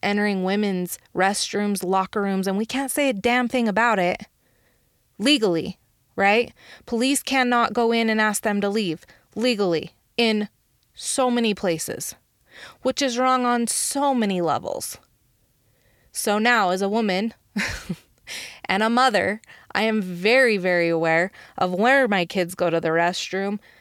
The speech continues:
who they are in there with, and it's wild to me that it is so different than when I grew up. Granted, there was stuff like this when I was younger, but not to this extent.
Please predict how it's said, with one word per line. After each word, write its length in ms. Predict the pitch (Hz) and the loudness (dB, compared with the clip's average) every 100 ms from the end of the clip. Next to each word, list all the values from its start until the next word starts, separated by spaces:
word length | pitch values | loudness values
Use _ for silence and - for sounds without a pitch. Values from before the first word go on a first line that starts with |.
| _ | _
who 200 | - 294 | -2 0
they 220 | 277 233 | 2 4
are 120 | 202 | 2
in 140 | 185 170 | 2 0
there 180 | 165 165 | -2 0
with, 380 | 165 175 214 _ _ _ - | 0 0 -2 _ _ _ -6
and 440 | - 190 185 190 - _ _ _ _ _ _ _ _ - | -2 0 -2 -6 -12 _ _ _ _ _ _ _ _ 0
it's 260 | 226 - - | 0 0 -10
wild 500 | 190 208 247 269 247 | -2 0 2 2 0
to 100 | 247 | -2
me 240 | 208 202 | 0 0
that 140 | 190 180 | 0 2
it 160 | 185 | 2
is 260 | 185 180 175 | 2 0 0
so 320 | - 202 196 | -2 0 0
different 460 | 180 190 - 196 - | 0 -2 -2 -2 -2
than 100 | 170 | -4
when 80 | |
I 100 | 156 | -4
grew 300 | 151 - 165 | -4 -4 -2
up. 260 | - - - - _ _ _ _ _ _ _ | -2 -4 -8 -16 _ _ _ _ _ _ _
Granted, 400 | 214 220 226 214 - _ _ _ - | 0 2 2 -2 -6 _ _ _ -2
there 220 | 240 262 | 2 4
was 180 | 226 208 | 2 0
stuff 260 | - 175 | -2 -2
like 200 | 180 185 | -2 -2
this 200 | 165 170 | -2 -4
when 120 | 185 | -2
I 80 | 175 | 0
was 140 | 170 165 | 0 0
younger, 420 | 170 175 185 202 - - - - - | 0 2 0 0 -8 -20 -20 -12 -4
but 120 | 202 | 0
not 260 | 220 233 | 2 2
to 100 | - | -2
this 200 | 190 185 | -2 -2
extent. 600 | - - - 156 - - | -2 -4 -4 -4 -6 -12